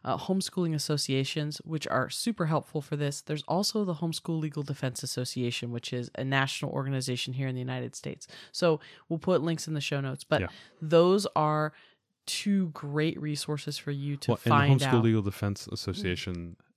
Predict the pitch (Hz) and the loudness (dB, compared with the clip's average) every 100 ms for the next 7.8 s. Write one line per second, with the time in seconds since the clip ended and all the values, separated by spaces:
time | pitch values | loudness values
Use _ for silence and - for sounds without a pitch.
0 | _ 98 98 92 - 98 98 98 92 87 | _ -4 -2 -4 -4 -2 -2 -2 -4 -6
1 | - - 87 - 82 80 - - 101 117 | -6 -6 -6 -6 -8 -8 -8 -4 -4 -4
2 | 113 95 90 - 98 90 85 87 87 87 | -8 -6 -8 -8 -10 -8 -6 -6 -8 -6
3 | 85 85 85 82 - 95 87 190 180 - | -6 -8 -10 -10 -8 -8 -2 2 4 2
4 | - - 98 80 - 107 101 95 92 - | -4 -4 -4 -4 -6 -4 -2 -2 -4 -2
5 | 101 85 - 95 92 90 87 - 92 85 | -2 -2 -4 -4 -4 -8 -8 -6 -4 -4
6 | 90 - 101 67 95 92 - 92 85 87 | -6 -4 -4 -4 -6 -6 -8 -8 -8 -8
7 | 92 90 87 82 90 78 71 - | -6 -6 -8 -10 -10 -10 -14 -18